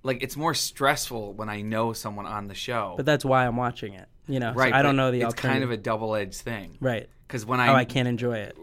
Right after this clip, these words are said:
Speaker 1: Right, 'cause you don't want anyone else to win, and you're stressed if they don't do as well as you want them to do. And
Speaker 2: Right.
Speaker 1: it's a lot of pressure.
Speaker 2: Have you been asked to be on Dancing with the Stars?
Speaker 1: Um,
Speaker 2: Officially?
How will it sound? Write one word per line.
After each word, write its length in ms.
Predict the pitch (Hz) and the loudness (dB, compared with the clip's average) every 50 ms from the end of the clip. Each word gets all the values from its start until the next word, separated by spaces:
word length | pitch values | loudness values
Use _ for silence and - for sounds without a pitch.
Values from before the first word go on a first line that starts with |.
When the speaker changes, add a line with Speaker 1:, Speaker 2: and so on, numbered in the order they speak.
| - - | -18 -14
Speaker 1:
Right, 300 | 127 120 165 185 165 - | -2 4 4 4 4 4
'cause 260 | - 135 107 107 - - | 0 -4 -4 -6 -8 -10
you 160 | 113 110 135 | -6 -2 0
don't 240 | 135 147 151 147 - | 0 0 -2 -4 -6
want 320 | 120 117 123 127 131 131 131 | -8 -2 0 2 2 2 2
anyone 260 | 135 131 123 123 113 | 0 0 0 0 0
else 240 | 113 123 127 - - | 0 0 0 -2 -4
to 120 | - 131 | -6 -4
win, 280 | 120 127 123 123 123 120 | -2 -2 0 0 -2 -2
and 120 | 113 107 104 | -4 -6 -6
you're 80 | 104 98 | -8 -8
stressed 520 | - - - - 147 143 135 131 - - | -8 -8 -6 -4 -2 -2 0 -2 -4 -6
if 100 | 120 98 | -8 -6
they 120 | 113 113 120 | -4 -2 -2
don't 180 | 123 120 113 - | -2 -2 -4 -4
do 220 | 123 123 120 120 | -4 -4 -4 -4
as 140 | 113 98 104 | -4 -4 -6
well 260 | 104 113 110 113 113 | -4 -4 -2 -2 -4
as 120 | 110 98 104 | -6 -8 -10
you 80 | 107 | -12
want 280 | 101 104 110 113 113 113 | -12 -8 -8 -8 -8 -8
them 160 | - 110 107 107 | -8 -10 -10 -12
to 80 | 107 | -14
do. 300 | 101 101 104 107 104 104 | -12 -10 -10 -8 -8 -6
And 80 | 113 123 | -4 -4
Speaker 2:
Right. 240 | 123 113 92 - - _ _ _ _ | -4 -4 -6 -8 -12 _ _ _ _
Speaker 1:
it's 100 | - - | -20 -16
a 40 | - | -12
lot 120 | - 82 - | -10 -10 -10
of 60 | - | -10
pressure. 300 | - 127 139 - - - | -12 -12 -12 -12 -10 -8
Speaker 2:
Have 120 | - 127 | -4 -2
you 100 | 131 139 | 0 0
been 100 | 135 127 | 0 0
asked 280 | 104 107 110 123 - - | 0 -2 -4 -6 -6 -6
to 40 | 117 | -6
be 80 | 120 123 | -4 -4
on 100 | 120 117 | -2 -2
Dancing 280 | 120 123 131 - - 135 | -2 -4 -4 -6 -8 -10
with 40 | |
the 80 | 131 - | -10 -10
Stars? 260 | - - 143 143 - - - _ _ _ _ _ _ _ _ _ - - _ _ _ _ _ _ _ _ _ _ _ _ _ _ _ _ _ _ _ _ _ _ _ - | -10 -10 -10 -10 -12 -16 -20 _ _ _ _ _ _ _ _ _ -20 -20 _ _ _ _ _ _ _ _ _ _ _ _ _ _ _ _ _ _ _ _ _ _ _ 6
Speaker 1:
Um, 360 | 139 156 170 170 165 - - - _ - | 8 10 10 10 8 4 -4 -12 _ -10
Speaker 2:
Officially? 580 | 131 - - 127 117 - - 127 127 139 143 | -10 -6 -4 -4 -4 -2 -2 -4 -4 -4 -4